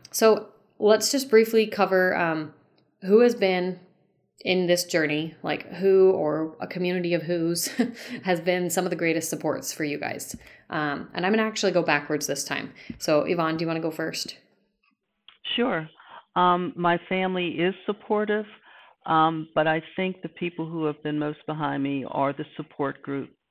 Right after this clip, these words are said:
Speaker 2: And I thank Lauren for introducing me to A Cure in Sight. And every Tuesday at seven o'clock, um, we've got our family. And some people have met, some people don't have met. But, um, they really understand the journey,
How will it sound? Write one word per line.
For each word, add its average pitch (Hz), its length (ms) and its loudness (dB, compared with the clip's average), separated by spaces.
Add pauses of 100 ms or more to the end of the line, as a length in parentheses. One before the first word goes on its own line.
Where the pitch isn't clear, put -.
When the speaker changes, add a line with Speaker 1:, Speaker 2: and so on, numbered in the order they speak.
(340)
Speaker 2:
And 143 120 -6
I 143 160 -4
thank 147 240 -4
Lauren 143 440 -4
for 139 120 -6
introducing 139 720 -6 (180)
me 139 260 -2 (120)
to 135 260 -4
A 139 100 -8 (140)
Cure 135 260 -4
in 135 140 -6 (120)
Sight. 110 320 -8
And 131 140 -4
every 139 280 -4 (100)
Tuesday 151 500 -4
at 139 80 -8 (100)
seven 151 240 -2
o'clock, 127 500 -2 (480)
um, 139 300 -2
we've 143 200 -2
got 143 220 4
our 147 180 2
family. 113 520 -4 (440)
And 139 400 -4 (100)
some 147 140 -2
people 151 300 -6
have 151 160 -4
met, 151 240 -4 (120)
some 160 140 -6
people 160 340 -10
don't 160 220 -2
have 147 200 -8
met. 127 280 -8 (680)
But, 143 340 -2
um, 143 200 -4
they 156 140 2
really 151 360 -2
understand 143 720 -6
the 147 60 -6
journey, 143 580 -6